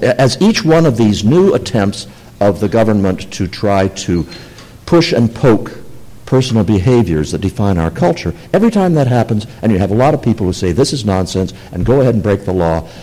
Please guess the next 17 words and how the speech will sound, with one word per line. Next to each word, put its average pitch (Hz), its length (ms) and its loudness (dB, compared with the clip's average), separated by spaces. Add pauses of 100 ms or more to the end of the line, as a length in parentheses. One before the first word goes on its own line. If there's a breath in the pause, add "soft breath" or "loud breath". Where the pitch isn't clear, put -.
(160 loud breath)
you 107 280 2
are 98 200 4
weakening 120 560 2
the 90 100 -4
cultural 123 480 0
capital, 90 540 -4
which 90 220 -8
is 87 120 -4
the 87 100 -4
most 78 260 -6
precious 160 380 -2
legacy 78 340 -4
we 71 160 -4
have, 87 440 0 (480 loud breath)
uh, 78 280 -2
which 101 300 -4
is 82 280 -2